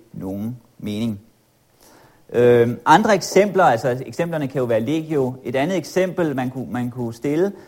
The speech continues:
som kunne komplicere sagen, kunne være, er det rationelt at vaske hænder tyve gange om dagen? Er det rationelt at gøre det ti gange? Er det rationelt at gøre det fem gange? Og så videre. Øhm,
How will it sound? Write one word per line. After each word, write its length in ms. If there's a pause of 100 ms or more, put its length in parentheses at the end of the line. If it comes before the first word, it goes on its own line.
(100)
som 160
kunne 340
komplicere 720 (100)
sagen, 420
kunne 140
være, 260 (560)
er 80
det 140
rationelt 640
at 200
vaske 320
hænder 460 (120)
tyve 260
gange 240
om 100
dagen? 360 (220)
Er 40
det 80
rationelt 400
at 60
gøre 120
det 80
ti 180
gange? 280
Er 40
det 100
rationelt 520
at 80
gøre 180
det 100
fem 240
gange? 340
Og 60
så 100
videre. 260 (2500)
Øhm, 460